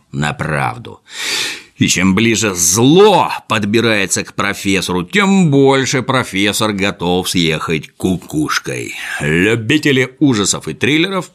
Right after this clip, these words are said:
могут сходить в кино. Не только Данила Козловский подготовился к чемпионату мира по футболу. Отечественная мелодрама "Моя жизнь".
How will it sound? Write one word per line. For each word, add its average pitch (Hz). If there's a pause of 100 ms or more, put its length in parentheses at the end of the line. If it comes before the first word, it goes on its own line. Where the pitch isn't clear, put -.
(120)
могут 107
сходить 65
в -
кино. 64 (640)
Не 196
только 240
Данила 147
Козловский 131
подготовился 113
к -
чемпионату 107
мира 143
по 95
футболу. 85 (280)
Отечественная 92
мелодрама 139
"Моя 82 (280)
жизнь". 101